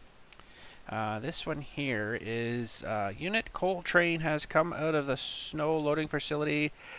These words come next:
uh, on the Salisbury branch of the, the crew has reported that, uh, one of their motors or engines, I guess, is not developing full power. Uh, we have to take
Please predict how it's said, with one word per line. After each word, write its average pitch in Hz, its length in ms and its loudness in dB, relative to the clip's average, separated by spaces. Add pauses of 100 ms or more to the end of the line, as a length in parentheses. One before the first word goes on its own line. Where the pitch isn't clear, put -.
(200)
uh, 113 520 10
on 123 140 4
the 117 60 -4
Salisbury 151 640 2
branch 135 460 4
of 101 120 -6
the, - 80 -8 (220)
the - 60 -10
crew 170 240 -2
has 151 120 0
reported 143 420 4
that, 113 220 6 (120)
uh, 117 140 -2
one 139 180 -2
of 147 100 -2
their 117 300 6
motors 123 420 2
or 104 160 0
engines, 110 400 -4
I 92 60 -4
guess, 107 200 -4 (960)
is 196 220 12
not 196 160 10
developing 170 420 10
full 151 200 6
power. 170 400 12 (1000)
Uh, 113 440 6
we 127 100 2
have 131 220 2 (120)
to 117 280 2
take 196 260 10